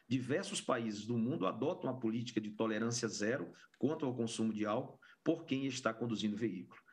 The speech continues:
É uma solução, inclusive, que tem o abono do exemplo de países em que a mortalidade no trânsito é muito menor que a do Brasil. Meios indiretos de prova da embriaguez. Também não vejo inconstitucionalidade na possibilidade de a embriaguez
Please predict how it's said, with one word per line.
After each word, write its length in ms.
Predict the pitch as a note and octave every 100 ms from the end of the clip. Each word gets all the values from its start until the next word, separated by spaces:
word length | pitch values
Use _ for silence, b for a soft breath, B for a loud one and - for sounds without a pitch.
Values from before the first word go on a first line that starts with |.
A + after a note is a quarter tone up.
| B
É 60 | A2+
uma 140 | A#2+
solução, 420 | B2 A2+ A2 G2+
inclusive, 540 | G#2+ C#3 A2 C#3 C3+ -
que 120 | D#3+
tem 300 | - A#2 A#2+
o 120 | B2
abono 440 | A#2+ A2 C#3 G3+ - B B -
do 200 | A2 C3
exemplo 440 | G#2 A2 D3 C#3+
de 100 | B2
países 480 | A#2+ A2+ A#2 C#3+ B2
em 120 | D3
que 160 | - A2+
a 60 |
mortalidade 680 | A2+ A2+ - A2+ G#2 A#2+ C#3
no 140 | C#3+
trânsito 420 | A#2+ A2 G#2+ G#2+ -
é 60 |
muito 400 | A2+ A#2+ D#3+ F#3
menor 420 | F#3 C3+ G#2+ G2+ -
que 60 | -
a 40 |
do 80 | G#2+
Brasil. 400 | G#2+ G#2 - - - _ _ B B B B
Meios 340 | A2+ C3+ C#3 C#3+
indiretos 520 | C#3+ B2+ C3+ B2+ -
de 100 | B2+
prova 440 | B2+ A#2 A2+ A#2
da 100 | A2+
embriaguez. 640 | A#2 A2+ G2+ - - - - _ B B
Também 260 | C3 C3 F3
não 140 | A3+
vejo 260 | D3+ E3+ C#3+
inconstitucionalidade 800 | B2+ B2 A#2+ A2+ G#2 F#2+ G#2+ B2
na 80 | C3
possibilidade 680 | B2 C#3 A#2 D3+ A#2 A2+ G#2
de 60 |
a 20 | G#2
embriaguez 600 | G2+ A2 G2+ A#2+ D#3+